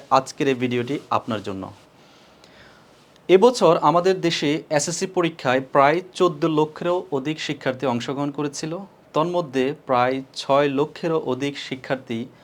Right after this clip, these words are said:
অকৃতকার্য হয়েছে। আমি যারা কৃতকার্য হয়েছে এবং যারা অকৃতকার্য হয়েছে, উভয়কে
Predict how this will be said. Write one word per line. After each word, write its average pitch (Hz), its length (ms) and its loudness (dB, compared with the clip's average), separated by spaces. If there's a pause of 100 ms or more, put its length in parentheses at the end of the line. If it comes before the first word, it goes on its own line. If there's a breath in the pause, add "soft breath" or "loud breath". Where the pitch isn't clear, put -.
(260 soft breath)
অকৃতকার্য 127 680 -2
হয়েছে। 104 400 -10 (680 loud breath)
আমি 131 180 0
যারা 143 420 2 (300 soft breath)
কৃতকার্য 135 520 0
হয়েছে 156 680 -2
এবং 131 400 -2
যারা 117 320 0
অকৃতকার্য 143 680 -2
হয়েছে, 110 600 -4 (180)
উভয়কে 131 580 0